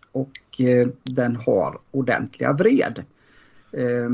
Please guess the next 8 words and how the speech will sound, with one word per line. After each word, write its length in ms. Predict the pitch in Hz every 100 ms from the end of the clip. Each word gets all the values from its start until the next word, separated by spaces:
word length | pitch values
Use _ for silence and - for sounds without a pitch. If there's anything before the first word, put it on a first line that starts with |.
| 120 123 -
vrederna 480 | 147 170 170 180 185
sitter 640 | 202 143 - 135 139 156 _ _ -
på 100 | 151
framsidan 680 | 160 160 160 127 123 139
som 180 | 143 139
på 140 | 135 139
en 100 | 131
vanlig 540 | 139 131 113 135